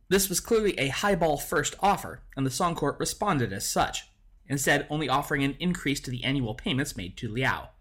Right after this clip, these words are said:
To this, the Liao emperor replied, "All right, but we at least get to call it tribute from now on." To which the Song negotiator said, "All right,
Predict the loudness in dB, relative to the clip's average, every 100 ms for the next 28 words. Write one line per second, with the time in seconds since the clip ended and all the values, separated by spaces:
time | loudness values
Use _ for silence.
0 | _ _ _ 0 2 4 2 0 2 4
1 | 4 4 2 2 2 2 0 0 0 -6
2 | -14 -20 -20 -20 _ 4 4 2 -4 -4
3 | 2 2 0 0 2 4 2 0 -2 0
4 | 0 0 0 0 0 -2 -2 -2 -8 -14
5 | -20 -20 _ _ _ 0 2 2 0 2
6 | 2 4 2 2 2 2 0 0 0 -2
7 | -6 -14 -20 -20 -8 2 2 2 0 -4